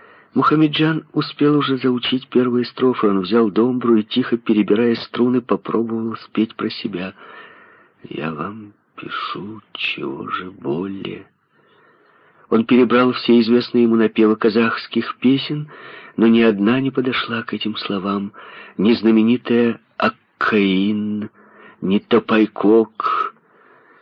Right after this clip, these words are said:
Письмо так и не пелось. Раздосадованный, он посмотрел на Баймагамбета. Джигит, понимая, чего ждёт Мухамеджан, решил осторожно отвлечь внимание Абая от игры.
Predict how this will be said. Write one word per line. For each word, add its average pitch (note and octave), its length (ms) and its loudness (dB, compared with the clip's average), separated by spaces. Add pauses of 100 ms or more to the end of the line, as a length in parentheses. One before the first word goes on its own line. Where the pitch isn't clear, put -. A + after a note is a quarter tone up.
(220)
Письмо G#2 340 -2
так - 240 -6
и G2+ 40 -8
не G2 120 -8
пелось. E2 760 -6 (1500)
Раздосадованный, A#2+ 1120 0 (480)
он A2 160 2
посмотрел A2 640 0 (140)
на F2+ 120 -4
Баймагамбета. E2+ 880 -4
Джигит, F2+ 460 -2
понимая, G2+ 420 0
чего F#2+ 260 -4
ждёт F#2 340 -6
Мухамеджан, F#2 680 -2 (300)
решил F2 340 0
осторожно G2 520 0
отвлечь F#2 400 -4
внимание E2+ 460 -2
Абая D2+ 420 -4
от D2+ 120 -12
игры. D2 380 -4